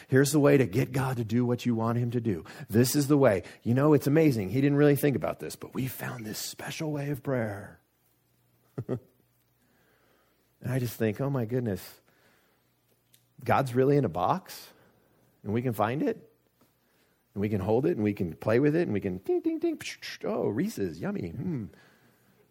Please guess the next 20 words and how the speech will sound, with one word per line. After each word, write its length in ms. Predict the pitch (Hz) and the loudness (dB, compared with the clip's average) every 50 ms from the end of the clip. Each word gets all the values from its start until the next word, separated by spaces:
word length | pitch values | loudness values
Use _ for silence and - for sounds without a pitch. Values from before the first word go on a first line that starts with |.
| _ _ - | _ _ -8
Ding, 140 | 131 131 117 | -6 -6 -4
ding, 160 | 139 147 135 | -4 -4 -2
ding, 160 | 131 139 135 - - | -2 -2 -4 -4 -6
mm, 480 | 151 175 180 170 151 131 110 104 98 - | -2 0 0 2 2 2 0 -2 0 2
fat-free 540 | - 165 156 - - - 175 170 165 160 151 - _ _ - | 2 2 2 2 2 2 2 4 2 0 -2 -6 _ _ -2
pork 240 | - 190 190 - | 0 2 2 2
ribs, 360 | - 156 127 110 95 - - - | 2 4 4 4 4 2 -4 -8
mm, 500 | - 185 196 185 170 147 123 104 104 131 | -4 -2 -2 0 0 0 0 -2 -2 -2
yummy, 400 | 170 165 147 135 117 104 98 95 _ _ _ - _ _ - | -2 -2 0 0 0 -2 -4 -8 _ _ _ -20 _ _ -10
ding, 80 | 147 147 | -10 -8
ding, 180 | 139 147 147 | -6 -6 -6
ding, 200 | 143 143 170 151 - - - | -6 -6 -6 -8 -8 -6 -6
mm. 160 | 175 165 143 - - - - - - - - | -6 -6 -6 -8 -14 -20 -20 -20 -20 -16 -8
Cheetos 480 | - - 190 185 165 147 135 135 131 120 | -4 0 4 8 8 10 10 8 8 6
that 160 | 143 127 - | 4 2 4
turn 160 | 180 175 165 | 4 4 4
into 160 | 156 156 156 | 4 4 2
carrots, 560 | - - 208 185 180 139 107 101 - - - - | 2 4 4 6 6 6 4 4 0 -8 -8 -4
mm, 440 | 185 202 190 175 156 135 123 123 135 | -2 0 2 2 0 0 -2 -2 -2
yummy, 480 | 160 180 175 160 143 127 120 113 110 | 0 0 0 0 -2 -2 -4 -6 -8